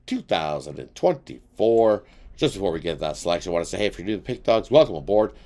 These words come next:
Like, subscribe, flip on that notification bell. That way you get notified when the newest content drops here at Pick Dogs. Also, looking for the bets I'm making,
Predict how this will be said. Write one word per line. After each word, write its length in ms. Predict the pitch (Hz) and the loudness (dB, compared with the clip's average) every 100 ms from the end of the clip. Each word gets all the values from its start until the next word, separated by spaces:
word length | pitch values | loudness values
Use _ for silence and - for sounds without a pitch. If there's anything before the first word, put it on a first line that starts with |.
| - | -8
Like, 260 | - 95 - | 0 0 0
subscribe, 600 | - - 117 107 101 - | -8 0 4 4 2 -2
flip 240 | 131 - - | -4 -4 -2
on 380 | 139 233 262 240 | 0 2 2 2
that 160 | 196 | 2
notification 600 | 180 190 165 143 208 - | 2 2 2 0 0 0
bell. 300 | 98 104 87 | 4 6 6
That 80 | 85 | 2
way 80 | 85 | 0
you 140 | 82 | -4
get 80 | 76 | -4
notified 580 | 90 78 101 90 80 71 | -4 -2 2 2 2 -4
when 140 | 78 | -8
the 80 | 78 | -10
newest 240 | 78 71 - | -10 -10 -8
content 440 | 82 71 76 69 | -8 -6 -10 2
drops 360 | 135 127 - - - - - - | 4 4 2 -14 -20 -20 -16 -4
here 240 | 92 71 - | -4 -4 -8
at 320 | 78 67 - | -8 -8 -10
Pick 300 | - 104 - | -4 -4 -2
Dogs. 420 | 92 78 71 - - | 0 0 -2 -10 0
Also, 280 | - 120 87 | 2 4 2
looking 200 | 98 92 | -4 -4
for 100 | 101 | -2
the 100 | 101 | 0
bets 220 | 98 - | 0 0
I'm 160 | 92 87 | -4 -2
making, 380 | 95 95 95 | -4 -4 -6